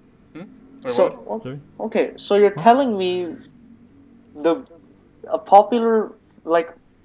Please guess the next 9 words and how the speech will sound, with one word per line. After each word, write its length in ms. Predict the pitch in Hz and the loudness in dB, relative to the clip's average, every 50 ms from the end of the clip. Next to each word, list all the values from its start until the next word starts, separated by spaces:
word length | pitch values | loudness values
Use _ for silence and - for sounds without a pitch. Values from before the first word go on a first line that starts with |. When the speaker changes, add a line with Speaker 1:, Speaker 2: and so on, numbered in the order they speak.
| - | -16
Speaker 2:
the, 260 | 160 151 151 165 - - 160 | -4 0 2 2 2 2 2
uh, 200 | 160 156 156 139 160 | 0 0 -2 -4 -2
your 140 | 147 165 160 | 2 4 4
recommendation 880 | 147 160 160 160 175 165 156 156 156 151 151 156 156 151 - 143 127 127 | 6 4 4 2 -2 -6 -8 -10 -6 -2 -2 -2 -2 -2 -6 -8 -8 -8
is 180 | 107 120 - - | -10 -12 -10 -10
to 120 | 123 110 - | -12 -10 -8
eat 200 | 143 151 151 139 - _ _ _ _ - - - - _ _ _ _ _ _ _ _ _ - | -6 -6 -6 -8 -10 _ _ _ _ -20 -20 -20 -20 _ _ _ _ _ _ _ _ _ -2
potato 420 | 160 - - - 180 180 160 156 | -2 0 2 4 4 4 4 2
fries 680 | 143 - - 139 127 113 110 110 113 117 - - - - | 0 0 0 2 2 2 0 -2 -6 -8 -12 -16 -20 -20